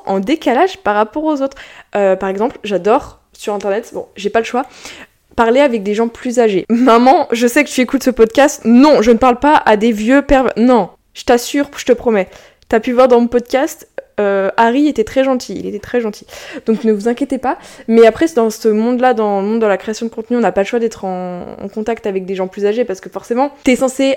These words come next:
avoir les réseaux sociaux ou du moins les créateurs de contenu ont la majorité. Je suis majeure depuis quelques mois, mais, euh, la plupart sont beaucoup plus âgés, ils ont genre la vingtaine dépassée, tout ça.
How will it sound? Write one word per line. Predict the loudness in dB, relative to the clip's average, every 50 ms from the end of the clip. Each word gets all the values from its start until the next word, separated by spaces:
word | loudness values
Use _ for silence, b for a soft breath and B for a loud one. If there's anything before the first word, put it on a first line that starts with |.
| 0 0
avoir | 0 2 2 2 2 2
les | 0 0
réseaux | 0 -2 -2 -4 -4
sociaux | -6 -8 -8 -6 -4 -2 -2 -2 -2 -4 -8 _ _ _ _
ou | -6 -4 -4
du | -4 -2 -2
moins | 0 0 0 0
les | 0 -2
créateurs | -2 -2 -4 -6 -6 -8
de | -8
contenu | -10 -12 -8 -6 -4 -4 -4 -6 -8 -10 _
ont | -8 -6 -4 -4 -2 0
la | 0 0
majorité. | 0 0 -2 -2 -2 -4 -4 -4 -8
Je | -14 -8 -6 -4
suis | -4 -4 -4 -4 -2
majeure | 0 0 0 -2 -4 -4
depuis | -6 -8 -10 -12
quelques | -12 -12 -12 -10 -10
mois, | -12 -10 -8 -8 -10 -10 B B -2
mais, | 2 4 4 4 4 4 6
euh, | 6 6
la | 4 2
plupart | 0 -2 -4 -4 -4 -6
sont | -8 -10 -8
beaucoup | -8 -8 -10 -12 -16
plus | _ -6 -2 0
âgés, | 0 2 0 -2
ils | -4 -4 -4
ont | -4 -4
genre | -4 -2 0
la | 0 0
vingtaine | 2 0 -2 -2 -2 -2 -2 0
dépassée, | 0 0 0 -2 -4 -4 -6 -8
tout | -8 -6
ça. | -4 -4 -4